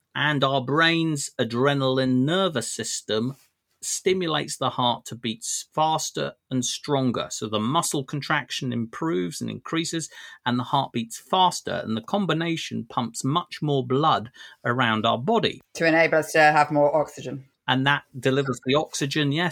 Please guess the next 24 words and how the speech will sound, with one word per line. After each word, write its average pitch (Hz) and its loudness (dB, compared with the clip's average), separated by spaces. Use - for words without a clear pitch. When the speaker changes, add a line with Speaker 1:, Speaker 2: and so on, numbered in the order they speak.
Speaker 1:
to, 120 0
to 123 -2
our 117 2
tissues, 208 0
particularly 127 -2
our 104 0
skeletal 147 -2
muscle 143 0
if - -10
we're - -6
exercising 151 -2
in 110 -2
our 110 0
arms 139 -2
and 117 -4
legs, 160 -2
but 170 2
also 156 0
gets 139 -4
rid 170 4
of 127 0
the 123 -8
carbon 139 0
dioxide, 131 0